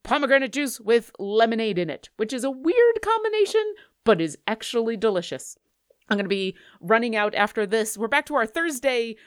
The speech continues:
recording times, and so I'm back to, once we are done, I'm going to go get on a treadmill and watch Critical Role. <laughs> And so, hydration.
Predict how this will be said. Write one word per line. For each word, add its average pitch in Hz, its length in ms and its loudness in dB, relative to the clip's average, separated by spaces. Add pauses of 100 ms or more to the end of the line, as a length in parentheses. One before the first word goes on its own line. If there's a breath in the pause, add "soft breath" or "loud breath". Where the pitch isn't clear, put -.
(140 soft breath)
recording 226 520 0
times, 160 460 -4
and 175 200 -6
so 175 480 -2 (320 loud breath)
I'm 170 180 -4
back 202 300 0
to, 190 460 0 (100)
once 196 360 -4
we 226 140 -2
are 180 140 2
done, 175 460 -2
I'm 170 180 -6
going 160 320 -6
to 170 180 -10
go 156 400 0 (340 soft breath)
get 240 200 2
on 269 160 0
a 269 80 -2
treadmill 240 460 -2
and 220 100 0
watch 208 240 2
Critical 226 340 2
Role. - 300 0 (500 loud breath)
<laughs> - 420 -4
And 226 160 -4
so, 214 440 2 (640 soft breath)
hydration. 160 920 -4